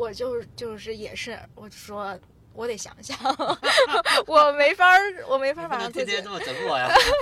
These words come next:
Speaker 1: <laughs> 就是我说我得想想，
Speaker 2: 啊。
Speaker 1: 所以其实也挺难的，就是你说你，
Speaker 2: 是。
Speaker 1: 你抛弃了你之前所有的积累，你又要，就是又从零开始积累嘛。
Speaker 2: 嗯。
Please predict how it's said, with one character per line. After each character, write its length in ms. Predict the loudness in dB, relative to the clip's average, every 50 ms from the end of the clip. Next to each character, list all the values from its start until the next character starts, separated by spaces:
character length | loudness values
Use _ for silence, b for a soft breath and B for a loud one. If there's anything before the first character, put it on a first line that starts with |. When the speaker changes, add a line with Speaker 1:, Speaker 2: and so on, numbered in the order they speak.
| 0 0 2
Speaker 1:
<laughs> 440 | 4 6 6 6 6 6 2 -4 -4 -4
就 120 | -4 -6
是 140 | -4 -4 -4
我 240 | -4 -4 -6 -6 -4
说 140 | -4 -2
我 80 | -2 -2
得 100 | -2 -2
想 320 | -4 -6 -10 -16 -16 -16 -12
想， 200 | -8 -8 -8 -8
Speaker 2:
啊。 220 | -4 -2 0 2 2
Speaker 1:
所 100 | 0 0
以 40 | -4
其 100 | -8 -10
实 240 | -8 -8 -8 -8 -8 B B B B
也 160 | -8 -6 -6 -6
挺 160 | -6 -8 -10
难 260 | -10 -10 -12 -12 -10
的， 240 | -8 -6 -6 -6 -8
就 80 | -10 -12
是 140 | -14 -14 -12
你 200 | -12 -10 -4 -2
说 280 | 0 0 2 0 -2 -4
你， 120 | -6 -10
Speaker 2:
是。 60 | -14 -14
Speaker 1:
你 220 | -14 -14 -14 -16 _ _
抛 200 | -8 -6 -6 -4
弃 160 | -4 -6 -8 -6
了 120 | -8 -8
你 220 | -8 -10 -14 -16
之 160 | -16 -18 -16 -14
前 180 | -12 -12 -12
所 140 | -10 -8 -6
有 60 | -6
的 100 | -6 -6
积 220 | -8 -10 -14 -12 -8
累， 160 | -8 -8 -8
你 100 | -10 -14
又 80 | -14 -8
要， 220 | -6 -4 -4 -4 -6 -10 _ _ _ _
就 100 | -20 -20
是 120 | -20 -14 -10 -8
又 80 | -8
从 200 | -8 -8 -10 -14
零 100 | -14 -14
开 160 | -14 -14 -16 -16
始 100 | -16 -18
积 200 | -16 -16 -14 -14
累 160 | -14 -16 -18 -18
嘛。 120 | -16 -10 -8
Speaker 2:
嗯。 520 | -6 -6 -4 -4 -6 -8 -8 -10 -12 -14